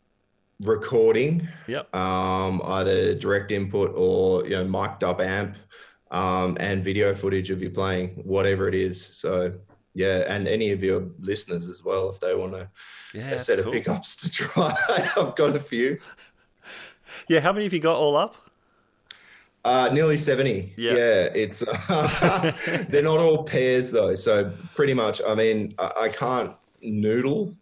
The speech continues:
Speaker 1: so to speak, and I, I can't solo to save myself.
Speaker 2: Mm-hmm.
Speaker 1: Um, you know, it's a lack of talent and arthritis in my fingers combined,
Speaker 2: <laughs>
Speaker 1: probably more of a lack of talent than anything else. But, um, yeah, most of them are bridge pickups.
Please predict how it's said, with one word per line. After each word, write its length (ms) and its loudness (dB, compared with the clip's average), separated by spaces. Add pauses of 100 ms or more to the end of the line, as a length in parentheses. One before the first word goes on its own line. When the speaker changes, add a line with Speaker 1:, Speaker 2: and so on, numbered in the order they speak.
Speaker 1:
so 240 0
to 100 -2
speak, 360 -2
and 100 -2
I, 220 -2
I 40 0
can't 400 -4
solo 540 2
to 180 -8
save 220 -2
myself. 460 -2
Speaker 2:
Mm-hmm. 180 -12
Speaker 1:
Um, 560 -4 (680)
you 100 -2
know, 80 2
it's 320 0
a 100 0
lack 320 0
of 140 -6
talent 460 -2
and 160 -4
arthritis 640 -2
in 80 -4
my 100 -4
fingers 540 -4
combined, 800 -4
Speaker 2:
<laughs> 40 -12
Speaker 1:
probably 480 -2
more 340 -2
of 120 -6
a 20 -6
lack 300 -4
of 100 -6
talent 480 -8
than 140 -8
anything 320 -6
else. 480 -8
But, 180 -4
um, 400 -4 (920)
yeah, 200 -2
most 280 0
of 60 0
them 140 2
are 80 4
bridge 360 -4
pickups. 540 -6